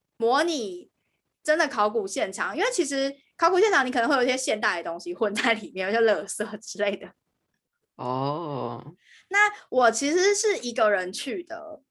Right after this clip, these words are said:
Speaker 1: 然后旁边都是家长带小朋友，但是因为我小时候很想要去当考古学家，因为以前看了那个《神鬼传奇》，所以就
Speaker 2: 嗯，嗯。
Speaker 1: 很想当考古学家。那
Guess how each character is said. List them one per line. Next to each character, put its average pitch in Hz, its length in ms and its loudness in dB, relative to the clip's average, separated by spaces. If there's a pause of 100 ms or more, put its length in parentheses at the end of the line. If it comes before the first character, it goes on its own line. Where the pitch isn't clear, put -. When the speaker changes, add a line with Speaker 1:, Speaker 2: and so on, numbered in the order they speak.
(140)
Speaker 1:
然 247 240 2
后 302 240 4
旁 240 300 -4
边 262 200 -2
都 262 120 -2
是 277 420 -2
家 226 340 2
长 180 240 -2
带 202 200 -2
小 123 180 -8
朋 - 200 -16
友， 117 200 -10
但 311 100 2
是 359 120 -2
因 359 80 0
为 370 120 6
我 226 180 4
小 165 220 -2
时 165 160 -12
候 185 400 -4 (540)
很 226 200 0
想 226 200 2
要 185 100 0
去 226 200 -6
当 202 260 0
考 175 160 -2
古 180 140 -6
学 - 220 -16
家， - 220 -10
因 294 60 -2
为 349 100 2
以 254 60 0
前 196 220 -6
看 233 260 -2
了 180 120 -4
那 208 120 -4
个 196 160 -4
《神 180 220 -6
鬼 160 280 -2
传 - 300 -14
奇》， - 340 -10 (480)
所 - 100 0
以 427 280 2
就 330 160 2
Speaker 2:
嗯， 370 140 6
嗯。 - 120 -4 (300)
Speaker 1:
很 311 100 4
想 311 160 4
当 381 260 4 (300)
考 269 200 2
古 254 180 4
学 175 240 -2
家。 165 320 0 (220)
那 233 580 4